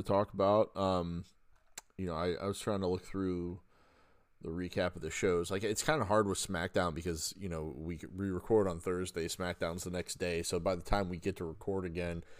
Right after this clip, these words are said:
we've already had Raw, sometimes a pay-per-view, we've had, uh, Dynamite and N X T and all this. Oh,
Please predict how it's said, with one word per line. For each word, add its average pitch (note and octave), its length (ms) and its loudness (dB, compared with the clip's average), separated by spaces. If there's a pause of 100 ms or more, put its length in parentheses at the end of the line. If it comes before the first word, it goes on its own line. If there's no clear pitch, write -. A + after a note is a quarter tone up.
(220)
we've G2 180 2
already F#2+ 280 4
had F2+ 220 2
Raw, F#2+ 380 4
sometimes F#2 500 -2
a F2 60 -6
pay-per-view, F#2 880 -2 (320)
we've G2 140 0
had, F2+ 420 2 (520)
uh, E2 240 -2
Dynamite F#2+ 800 2
and F#2 240 -2
N F#2 160 -2
X - 240 -4
T F#2 460 -2
and D#2 220 -8
all F2+ 160 0
this. F2 240 0
Oh, D#3 300 12